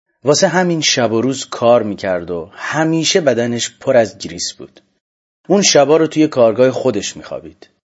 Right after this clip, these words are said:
همیشه اعتقاد داشت که به نتیجهٔ دلخواهش می‌رسه. حتی با زنش درگیر شد تا بتونه به کارش ادامه بده.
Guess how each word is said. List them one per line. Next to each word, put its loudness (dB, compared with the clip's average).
همیشه 2
اعتقاد 2
داشت 0
که -4
به -2
نتیجهٔ -6
دلخواهش -8
می‌رسه. -10
حتی 2
با 2
زنش 2
درگیر 0
شد -8
تا -6
بتونه -8
به -6
کارش -6
ادامه -12
بده. -20